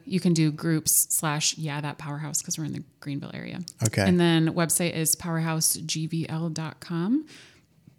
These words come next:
Speaker 1: All of the courses, if you wanna just, like, have a fifteen-minute chat with me, you can sign up
Speaker 2: Mm-hmm.
Speaker 1: for that. Strategy sessions. I do one-hour strategy sessions. You can buy one of those there.
Speaker 2: Mm-hmm.
Speaker 1: I can work you through your business that way. Those are the best ways to get a hold of me.
Speaker 2: Awesome.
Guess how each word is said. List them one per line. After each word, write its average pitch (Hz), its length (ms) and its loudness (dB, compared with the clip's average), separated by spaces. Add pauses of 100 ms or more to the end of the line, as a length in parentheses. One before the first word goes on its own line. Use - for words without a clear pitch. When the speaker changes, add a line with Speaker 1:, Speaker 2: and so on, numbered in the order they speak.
(140)
Speaker 1:
All 202 160 0
of 190 80 -2
the 190 60 -6
courses, 190 440 -4
if 175 120 -4
you 175 80 0
wanna 170 180 2
just, 165 220 -2
like, 170 260 -8
have 180 200 -4
a 165 40 -4
fifteen-minute 165 600 -2
chat 156 340 -4
with - 200 -4
me, 170 300 0
you 190 60 -6
can - 160 2
sign 113 200 6
up 123 60 4
Speaker 2:
Mm-hmm. - 20 -
Speaker 1:
for 151 100 -2
that. 160 220 -2
Strategy 160 420 0
sessions. 247 460 2
I 165 60 0
do 165 220 2
one-hour 156 360 0
strategy 156 400 -2
sessions. 180 340 -2
You 180 80 0
can 156 100 0
buy 147 120 2
one 151 120 2
of 151 60 2
those 151 200 2
there. 190 220 0 (140)
Speaker 2:
Mm-hmm. 113 300 8 (100)
Speaker 1:
I - 20 0
can 156 120 2
work 147 160 0
you 160 40 -2
through 160 180 -2
your 151 100 2
business 151 340 0
that 165 180 -2
way. 180 240 4 (760)
Those 170 200 2
are 185 60 2
the 175 60 0
best 175 240 -2
ways 180 160 -2
to 185 80 -8
get 190 80 -2
a - 20 -6
hold 202 140 -2
of 196 40 0
me. 196 140 -2 (300)
Speaker 2:
Awesome. 107 460 2